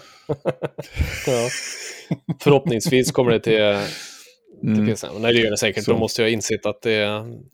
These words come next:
Speaker 1: finns en marknad. Jag vill bara vänta på att de ska släppa den här sargen med, "Åh, jag tänker inte
Speaker 2: Ja.
Speaker 1: finnas på din konsol", utan att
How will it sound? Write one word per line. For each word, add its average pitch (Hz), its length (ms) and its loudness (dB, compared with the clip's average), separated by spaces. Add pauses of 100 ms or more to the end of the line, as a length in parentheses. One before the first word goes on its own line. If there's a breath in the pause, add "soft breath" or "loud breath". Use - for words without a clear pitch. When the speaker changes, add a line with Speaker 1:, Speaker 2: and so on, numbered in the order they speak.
(420)
Speaker 1:
finns 113 240 -8
en 113 80 -6
marknad. 107 300 4
Jag 131 40 8
vill 143 100 2
bara 143 200 6
vänta 139 240 4
på 127 80 4
att 120 100 4
de 120 160 0
ska 113 520 4
släppa - 460 -6
den 120 120 2
här 123 120 2
sargen 107 480 2
med, 120 140 0
"Åh, 156 240 2
jag 135 140 4
tänker 131 220 -6
inte 135 260 -2
Speaker 2:
Ja. 127 160 -2
Speaker 1:
finnas 123 560 -4 (220)
på 131 60 -4
din 123 500 -2
konsol", 120 680 -2
utan 110 260 -8
att 107 120 -6